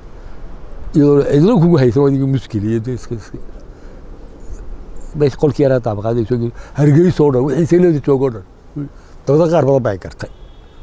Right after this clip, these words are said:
Hore, hore, xaaj, hore, hore. Marka, oday baralaangari loo, bar, oo ahaa xoghaynta dowladda hoose,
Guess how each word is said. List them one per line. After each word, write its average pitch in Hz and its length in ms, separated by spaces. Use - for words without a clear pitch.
Hore, 117 140
hore, 135 240
xaaj, 107 240
hore, 98 240
hore. 127 140
Marka, 131 360
oday 135 260
baralaangari 120 600
loo, 113 220
bar, 135 240
oo 120 240
ahaa 117 280
xoghaynta 107 460
dowladda 110 360
hoose, 90 280